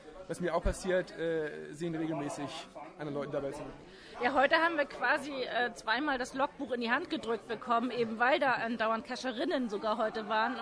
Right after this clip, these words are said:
Speaker 2: Heute waren nur Frauen unterwegs irgendwie. Ähm,
Speaker 1: Sonntags?
Speaker 2: <laughs> Ja, genau. Nee, das passiert uns tatsächlich öfters, führt ganz häufig zu netten Gesprächen, macht auch Spaß, man tauscht sich kurz aus und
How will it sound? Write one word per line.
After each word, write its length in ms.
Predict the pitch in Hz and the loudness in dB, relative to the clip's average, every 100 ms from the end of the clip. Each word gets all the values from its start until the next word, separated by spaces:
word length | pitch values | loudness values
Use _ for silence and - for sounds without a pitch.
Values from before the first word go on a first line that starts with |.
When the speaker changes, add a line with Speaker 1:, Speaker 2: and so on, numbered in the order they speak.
| 226 | -2
Speaker 2:
Heute 200 | 247 247 | 0 2
waren 160 | 247 | 2
nur 140 | 285 294 | 2 -2
Frauen 320 | 262 294 320 | 2 4 4
unterwegs 500 | 247 240 208 233 - | 2 -2 -2 -6 -4
irgendwie. 540 | 233 233 226 247 349 403 - - 302 - - 370 - | -4 -2 -4 0 2 0 -6 -14 -12 -12 -12 -12 0
Ähm, 260 | 254 254 262 | 2 2 0
Speaker 1:
Sonntags? 500 | 160 202 175 208 - - 190 | 2 2 0 -2 -4 -6 2
Speaker 2:
<laughs> 260 | 320 311 233 | 4 4 4
Ja, 220 | 370 339 | 8 8
genau. 320 | 330 320 311 392 - 170 202 240 254 | 10 10 10 10 6 0 -2 -2 -2
Nee, 120 | 294 277 | 2 2
das 120 | - | 4
passiert 300 | 311 349 320 | 2 2 -2
uns 100 | 320 | 0
tatsächlich 460 | 311 302 311 311 262 | 0 2 2 0 2
öfters, 440 | 311 320 330 294 | 2 4 0 0
führt 180 | 330 269 | 0 2
ganz 260 | 285 311 - | 2 0 2
häufig 280 | 302 302 - | 2 2 -6
zu 120 | 285 | -2
netten 280 | 269 - 277 | -2 -2 -6
Gesprächen, 680 | 285 - 320 311 - 320 269 | -6 -6 -4 -4 -4 -2 -2
macht 180 | 277 | 0
auch 120 | 247 269 | 0 -2
Spaß, 380 | - 277 294 | 2 4 4
man 120 | 277 277 | 0 0
tauscht 280 | 285 269 | 0 0
sich 180 | 254 - | -6 -10
kurz 240 | - 262 - | -4 -4 0
aus 320 | 233 254 - | 2 2 0
und 280 | 240 247 | -4 -4